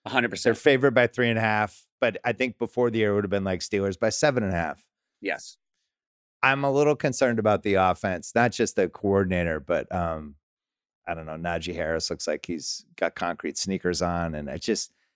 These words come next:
Speaker 2: the, the, there's a lack of explosive anything other than the, if Pickens can have the fifty-yarder. That's what worries me, 'cause, like, the first down stats are really bad for them.
Speaker 1: It hasn't been a lot of fun to watch, I will say. I,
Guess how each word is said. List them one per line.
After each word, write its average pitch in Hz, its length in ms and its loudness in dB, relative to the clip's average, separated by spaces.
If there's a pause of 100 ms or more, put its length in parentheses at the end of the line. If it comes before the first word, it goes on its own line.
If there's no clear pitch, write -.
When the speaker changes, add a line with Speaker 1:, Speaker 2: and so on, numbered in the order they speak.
(140)
Speaker 2:
the, 139 100 6 (100)
the, 123 300 4
there's 131 200 2
a 120 60 4
lack 131 340 2
of 107 160 0
explosive 107 960 -4
anything 120 640 -2
other 113 240 6
than 107 260 4
the, 95 360 2
if 101 160 -6
Pickens 101 420 0
can 101 160 -2
have 90 220 0
the 87 80 0
fifty-yarder. 87 560 0
That's 131 260 4
what 98 100 2
worries 87 320 0
me, 71 240 -14
'cause, - 280 -10 (460)
like, 113 160 0
the 113 80 0
first 151 320 0
down 135 220 2
stats 151 340 0
are 151 60 -10
really 143 180 0
bad 135 300 0
for 156 100 -4
them. 143 360 -4 (540)
Speaker 1:
It 185 140 2
hasn't 196 320 4
been 175 100 4
a 165 40 4
lot 131 180 4
of 110 240 -2
fun 107 200 0
to 92 60 -2
watch, 76 480 -8
I 87 80 -6
will 90 120 -6
say. 62 260 -10
I, 85 180 -4